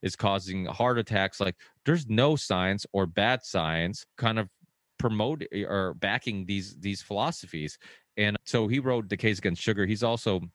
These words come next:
in a great documentary called Sugar Coated,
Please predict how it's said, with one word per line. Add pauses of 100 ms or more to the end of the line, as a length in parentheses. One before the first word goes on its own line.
(800)
in
a
great
documentary
called
Sugar
Coated,